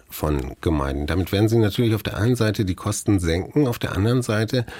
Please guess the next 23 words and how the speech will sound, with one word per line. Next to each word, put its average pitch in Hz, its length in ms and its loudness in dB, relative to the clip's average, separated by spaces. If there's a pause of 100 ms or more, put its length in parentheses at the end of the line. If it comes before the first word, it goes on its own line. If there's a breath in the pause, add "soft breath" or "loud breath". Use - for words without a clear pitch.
(180 loud breath)
bedeutet 107 480 2
das 113 160 0
aber 107 200 2
doch 101 240 0
für - 360 0
die 101 500 4
Pastorinnen 117 520 2
und 98 60 2
Pastoren, 120 420 4
die 113 100 2
da 90 140 2
sind, 113 580 2
zumindest 104 320 2
auch 95 160 0
erstmal 101 300 2
mehr 95 200 4
Verwaltungsarbeit 107 840 0
und 92 260 0
auch - 180 -4
mehr 104 140 2
seelsorgerische 71 680 -2
Arbeit, - 280 -6
oder? 98 180 -2